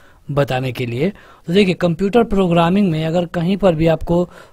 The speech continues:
प्रोग्राम बनाते समय चित्र दिखे, तो उसे हम फ्लो चार्ट कहते हैं। अगला है कि सारे कंप्यूटर में लागू होती है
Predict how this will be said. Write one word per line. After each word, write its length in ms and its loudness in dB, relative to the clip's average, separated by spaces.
प्रोग्राम 580 4
बनाते 460 2
समय 260 2
चित्र 440 -4
दिखे, 320 -4
तो 60 0
उसे 180 0
हम 80 2
फ्लो 240 2
चार्ट 240 -4
कहते 280 -8
हैं। 200 -10
अगला 240 6
है 80 6
कि 80 2
सारे 280 2
कंप्यूटर 400 2
में 200 4
लागू 300 0
होती 340 -2
है 220 -4